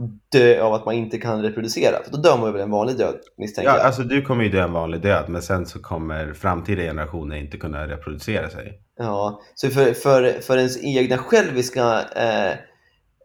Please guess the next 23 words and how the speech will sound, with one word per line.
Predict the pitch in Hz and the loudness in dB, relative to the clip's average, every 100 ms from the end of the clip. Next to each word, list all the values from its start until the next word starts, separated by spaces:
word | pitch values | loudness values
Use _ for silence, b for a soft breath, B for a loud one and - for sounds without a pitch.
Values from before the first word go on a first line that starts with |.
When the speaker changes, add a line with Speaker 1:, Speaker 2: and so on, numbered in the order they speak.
| - | -8
Speaker 1:
liksom, | 143 - 120 120 113 | -6 0 0 0 0
agenda | 120 117 110 104 90 - | 0 4 2 4 2 0
så, | - 117 | -2 -4
så | - 123 | -4 -4
känns | 127 117 | 0 0
ju | 120 | 2
det | 135 117 | 2 2
som | 107 | 0
ett, | 98 - - _ _ | -4 -6 -20 _ _
ett | 117 - - 117 123 | -4 -4 -12 -10 -6
helt | 117 107 | -6 -4
OK | 120 110 120 | -4 -2 -2
sätt | 101 | -2
att | 95 | -4
dö | 90 | -4
ut | 87 90 | -4 -4
på. | - - - | -4 -6 -4
Speaker 2:
Ja. | 92 92 92 | -2 -2 -4
Speaker 1:
Däremot | 123 147 160 156 123 120 | 0 4 4 4 2 -2
så | |
känns | 110 120 110 | -2 -2 0
det | |
ju | 117 | -4